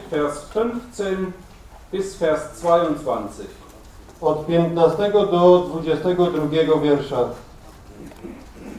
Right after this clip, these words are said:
Speaker 2: Trzecia Księga Mojżeszowa, dwudziesty trzeci rozdział, od,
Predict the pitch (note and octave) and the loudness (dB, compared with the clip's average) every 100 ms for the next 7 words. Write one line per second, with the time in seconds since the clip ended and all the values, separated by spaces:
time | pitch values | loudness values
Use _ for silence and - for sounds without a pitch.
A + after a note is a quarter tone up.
0 | - - - - - - - - - - | -18 -20 -20 -20 -20 -20 -20 -20 -20 -20
1 | - - - - - - - - - - | -20 -20 -20 -20 -20 -20 -20 -20 -20 -20
2 | - - G#3+ A3 G3+ - G3 F#3 F3 D#3+ | -20 -6 -2 0 0 2 2 4 6 4
3 | D3 D3 D#3 F3 E3+ E3+ E3 - - - | 4 2 4 6 6 6 4 -4 -16 -20
4 | - - B2+ C#3+ G3 G3+ G3 - F3+ F3 | -20 -18 -10 -2 0 0 -4 -2 -2 -2
5 | D#3 D3 D#3+ D#3+ D#3+ D3+ D3 - - - | 0 4 4 4 4 4 2 -6 -16 -20
6 | - - - - - - D#3 D#3 D3+ - | -20 -20 -20 -20 -20 -4 4 4 4 -2